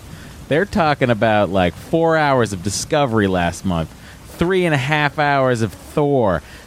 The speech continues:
They are getting a bang for their buck unseen throughout the galaxy, and we like to shout it out every week to one of these special members, or two of them, or three of them, depending on how many people bothered to message. The rain's been really turned up.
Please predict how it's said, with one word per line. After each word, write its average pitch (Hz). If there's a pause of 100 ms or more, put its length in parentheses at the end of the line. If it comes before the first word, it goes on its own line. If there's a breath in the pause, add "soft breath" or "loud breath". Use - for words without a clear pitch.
They 185
are 160
getting 170
a 120
bang 151
for 127
their 143
buck 131
unseen 143
throughout 123
the 101
galaxy, 139
and 117
we 135
like 139
to 110
shout 135
it 117
out 110 (420 loud breath)
every 127
week 135 (220)
to 98
one 156
of 113
these 95
special 120
members, 113
or 185
two 101
of 92
them, 104
or 190
three 180
of 143
them, 196
depending 143
on 135
how 135
many 127
people 117
bothered 110
to 101
message. 123
The 101
rain's 120
been 92
really 85
turned 90
up. 87